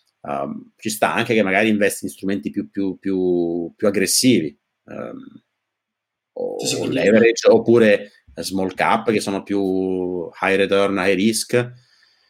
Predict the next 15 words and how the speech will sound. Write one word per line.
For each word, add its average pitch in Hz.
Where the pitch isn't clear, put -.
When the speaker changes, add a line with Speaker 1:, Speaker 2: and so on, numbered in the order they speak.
Speaker 1:
Ci -
sta. -
Non, 131
io 147
se 127
fossi 131
un 123
giovane 120
con 131
prospettive 131
di 117
crescita, 104
ca-, 101
di 95
carriera, 107